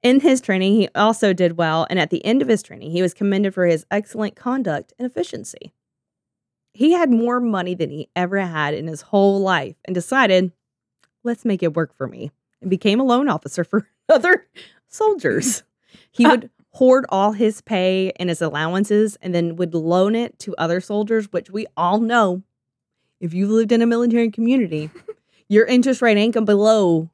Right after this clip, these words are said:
Speaker 1: twenty-five percent. <laughs> Okay? They already looking for you.
Speaker 2: So he was doing payday loans?
Speaker 1: <laughs> He's doing payday loans, pretty much. He would then, of course, go and rape all the money. So he's making hand over fist money. Well,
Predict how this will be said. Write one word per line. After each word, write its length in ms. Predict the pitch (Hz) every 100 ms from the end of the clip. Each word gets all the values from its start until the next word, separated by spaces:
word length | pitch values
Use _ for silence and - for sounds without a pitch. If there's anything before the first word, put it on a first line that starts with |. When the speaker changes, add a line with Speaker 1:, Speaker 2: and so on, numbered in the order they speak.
| _
Speaker 1:
twenty-five 400 | - 190 180 175
percent. 360 | - 160 180 - -
<laughs> 40 | - -
Okay? 340 | 214 339 370 - - - _ _
They 260 | 220 247 262
already 200 | 262 262
looking 340 | 247 277 208
for 180 | - 147
you. 160 | 127 170
Speaker 2:
So 120 | 240
he 60 | 233
was 140 | 220
doing 180 | 208 190
payday 300 | - 190 196
loans? 340 | 214 214 277
Speaker 1:
<laughs> 80 | 240
He's 160 | 277 254
doing 180 | 294 240
payday 380 | 277 254 226
loans, 300 | 202 190 208
pretty 240 | - 180 214
much. 340 | 170 165 - _ _
He 120 | 220 226
would 240 | 220 202 - _ _ _ _ _ _ _ _ _
then, 640 | 190 214 233 220 196 214 220 _ _ _ _ _
of 100 | 175
course, 500 | 175 160 165 - - _ _ -
go 260 | 143 185
and 160 | 175 147
rape 200 | 165 190
all 200 | 170 175
the 60 |
money. 340 | 175 165 180 170
So 120 | 196
he's 200 | 262 277
making 420 | 190 185 139 131 - _ _
hand 180 | - 196
over 200 | 180 165
fist 420 | - 175 151 -
money. 400 | 185 180 98 62 156
Well, 420 | - 208 147 92